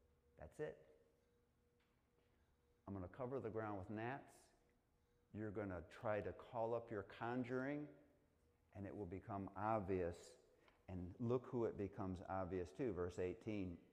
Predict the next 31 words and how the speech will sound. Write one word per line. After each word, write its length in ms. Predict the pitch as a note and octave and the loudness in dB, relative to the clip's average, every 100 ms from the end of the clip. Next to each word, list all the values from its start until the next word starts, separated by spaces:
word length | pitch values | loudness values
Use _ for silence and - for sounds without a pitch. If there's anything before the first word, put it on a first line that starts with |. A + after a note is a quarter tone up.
| - _ _ - - _ - - - - | -20 _ _ -20 -20 _ -20 -20 -12 4
"But 100 | B2 | 6
when 220 | B2 F#3 | 6 4
the 60 | F#3 | 4
magicians 480 | A2+ G2 F#2+ A2 | 4 2 2 -2
tried 280 | - G#2+ G2+ | 2 4 4
to 40 | F#2 | 2
produce 400 | G#2+ F#2+ G2+ G2 | 0 2 2 0
the 140 | G2 | -2
gnats 400 | F#2 G2 B2+ - - | 0 2 0 -2 2
by 120 | G2 | 4
their 160 | F2 E2+ | 4 0
secret 540 | - C#3 C#3 G#2 F2+ | 0 0 2 0 2
arts," 480 | F#2+ F2 G#2+ - - | 6 6 4 0 -6
in 80 | G2+ | -2
other 220 | G2 G2+ | 0 2
words, 240 | A2 C3 | 4 2
magic, 560 | A2+ G#2+ F2+ E2 A#2 - - - - - - | 2 2 2 2 2 0 -16 -20 -20 -20 2
"they 140 | C3 | 4
could 220 | C3+ C3 F#2 | 6 6 6
not. 360 | A2 A#2+ E2+ - - - - _ _ _ _ - - | 4 2 0 -6 -20 -20 -20 _ _ _ _ -20 -10
Since 260 | - D3+ - | 2 2 4
the 140 | A#2 | 4
gnats 400 | A2+ B2 D3 - | 4 4 2 0
were 160 | B2 - | -2 0
on 280 | A#2 A2 G2+ | 0 0 -2
people 360 | - D3 B2 | -2 -2 2
and 140 | G#2+ G#2 | 0 0
animals 440 | B2+ C3+ A2 G2+ - | 0 2 2 0 2
everywhere, 640 | A#2+ A#2 G2 F2+ E2 E2+ - - - | 2 4 4 4 4 2 -2 -12 2
the 80 | B2+ | 6
magicians 1300 | B2+ C3+ A2+ B2+ F#3 B3 - - B2+ G2+ G2 F#2+ - | 8 8 4 6 8 8 6 4 6 4 2 -2 -10